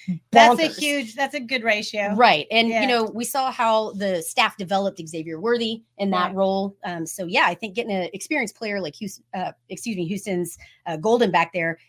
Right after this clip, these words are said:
Speaker 2: it, it, I'm excited to see what he can do. I'm excited to see the production that he brings, um, and, and what this Texas offense is gonna look like. Uh, I mean, wh-, who are you excited about coming in?
Speaker 1: Well, but let, I'm excited, but let me tell you. So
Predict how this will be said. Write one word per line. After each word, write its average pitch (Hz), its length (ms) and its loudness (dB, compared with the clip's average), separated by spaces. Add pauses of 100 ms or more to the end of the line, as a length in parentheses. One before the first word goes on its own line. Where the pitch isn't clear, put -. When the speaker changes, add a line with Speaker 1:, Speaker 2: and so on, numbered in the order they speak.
(260)
Speaker 2:
it, - 120 -18 (260)
it, - 200 -4
I'm 262 120 4
excited 269 380 2
to 202 60 -2
see 196 180 -4
what 170 80 -4
he 170 100 -4
can 156 140 -6
do. 143 240 -12 (100)
I'm 302 180 4
excited 220 380 2
to 190 80 -4
see 190 420 -2
the 190 80 -10
production 185 420 -2
that 156 180 -6
he 185 140 -10
brings, 190 560 -2 (360)
um, 170 420 -2 (300)
and, 196 400 0
and 175 260 -4
what 190 240 2
this 202 140 -8
Texas 185 320 -8
offense 170 380 -4
is 147 80 -18
gonna 151 160 -12
look 190 180 -8
like. 135 220 -14 (420)
Uh, 147 320 -4 (180)
I 180 80 -6
mean, 156 320 -4
wh-, 180 140 -6
who 349 160 2
are 494 80 4
you 247 160 0
excited 151 380 -4
about 143 200 -8
coming 143 200 -12
in? 139 200 -12 (220)
Speaker 1:
Well, 262 500 0 (140)
but 254 240 -8
let, 269 200 -4 (480)
I'm 262 160 0
excited, 285 380 0
but 247 60 -4
let 247 80 -2
me 262 80 -4
tell 269 140 -2
you. 247 120 -2
So 233 400 -2